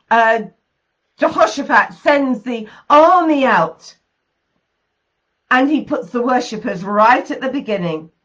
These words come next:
and he says, "Declare truth, give thanks to the Lord and declare that God's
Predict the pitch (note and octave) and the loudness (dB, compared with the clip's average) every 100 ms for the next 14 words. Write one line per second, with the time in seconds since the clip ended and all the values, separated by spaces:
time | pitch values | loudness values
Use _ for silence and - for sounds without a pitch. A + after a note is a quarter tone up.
0 | _ _ - A3+ C#4 A#3 - B3+ A3+ - | _ _ -2 0 0 -4 -6 -4 -4 -6
1 | _ _ _ _ _ D4 - - D4 D#4+ | _ _ _ _ _ -6 -6 -6 2 4
2 | E4 F#4 - A#3 A#3 E3+ - _ _ _ | 4 2 -6 -2 -2 -2 -12 _ _ _
3 | _ _ - F4+ C#4+ - - E4 G4+ - | _ _ -6 -6 -6 -10 -2 0 0 -8
4 | _ - A#3+ A3 G#3+ G3+ F3 D#3 - _ | _ -4 -2 0 0 0 0 -4 -8 _
5 | _ - C4 D4 A#3+ A3 - D#4 D4+ A#3 | _ -8 -2 -2 -2 -6 -6 -2 2 2
6 | D#3+ E3+ _ - A#3 G#3+ - C#4+ D4+ D4 | 0 -6 _ -8 -8 -8 0 4 4 2
7 | - | -10